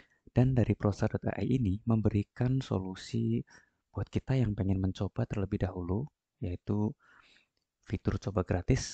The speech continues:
selama tiga puluh hari. Buat teman-teman silakan daftar saja, mencoba dan lihat hasil suaranya. Oke, ini adalah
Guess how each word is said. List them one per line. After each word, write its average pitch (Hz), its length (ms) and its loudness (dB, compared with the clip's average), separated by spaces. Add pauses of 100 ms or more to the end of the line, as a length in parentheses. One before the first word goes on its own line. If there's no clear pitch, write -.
(140)
selama 110 400 0
tiga - 240 -6
puluh 90 320 -8
hari. 87 320 -6 (480)
Buat 90 160 -8
teman-teman 95 400 -2
silakan 113 320 -2
daftar - 400 -2
saja, 110 240 0
mencoba 120 560 -2
dan 101 160 -4
lihat 107 320 0
hasil 98 320 -10
suaranya. 92 480 -10 (1200)
Oke, - 320 -2
ini 113 320 -2
adalah 95 400 -4